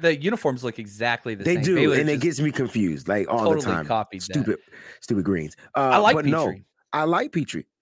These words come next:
Speaker 2: Um, I think he can play. So the reason why he, first of all, my, I like, I like,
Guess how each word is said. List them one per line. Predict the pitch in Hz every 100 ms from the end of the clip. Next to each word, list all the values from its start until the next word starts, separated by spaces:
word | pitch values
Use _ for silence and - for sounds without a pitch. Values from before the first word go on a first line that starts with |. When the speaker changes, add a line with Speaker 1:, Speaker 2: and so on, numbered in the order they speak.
| -
Speaker 2:
Um, | 151 143 135 123 110 -
I | 139
think | 135 160 170 175
he | 160
can | 156 139
play. | - - 143 151 156 - -
So | 240 220 - -
the | 180
reason | 208 294 294
why | 233 202
he, | 165 190 185 - _ - - _
first | - 269 226
of | 175
all, | 165
my, | 147 135 - _ - - - - _
I | 156
like, | 180 233 208 -
I |
like, | 143 170 202